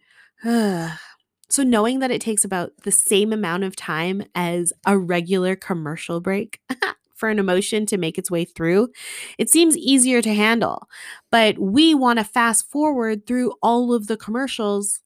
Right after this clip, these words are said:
just like through all of the feelings. And so that's when we start to do things like busy ourselves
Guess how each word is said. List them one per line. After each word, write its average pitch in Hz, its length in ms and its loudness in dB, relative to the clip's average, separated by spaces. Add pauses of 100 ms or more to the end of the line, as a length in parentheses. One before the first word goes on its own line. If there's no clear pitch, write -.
(180)
just - 300 0
like 226 200 -2
through 233 220 -2
all 208 220 2
of 185 160 -4
the 196 80 -6
feelings. - 840 -6
And 185 320 -6
so 185 220 -2
that's 185 480 -6
when 170 400 -2 (360)
we 202 100 2
start 190 300 2
to 170 220 -8
do 294 300 4
things 175 720 -4
like 170 140 -6 (220)
busy 208 380 2
ourselves 113 760 -2